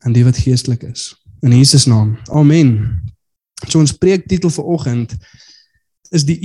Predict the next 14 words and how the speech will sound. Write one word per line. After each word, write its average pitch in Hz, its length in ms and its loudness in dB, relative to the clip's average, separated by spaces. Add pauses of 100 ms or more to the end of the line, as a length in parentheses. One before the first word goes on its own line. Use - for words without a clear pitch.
evangelie 139 880 -2 (280)
en 143 140 -2
die 139 120 -2
gode 127 680 -2 (420)
van 135 160 -2
die 131 80 0
nasies. 123 720 -4 (640)
Yes, - 480 -4
julle 120 160 0
het 117 80 -10
reg 110 240 -2
gehoor. 95 320 -6 (480)
Die 135 220 0
evangelie 127 960 2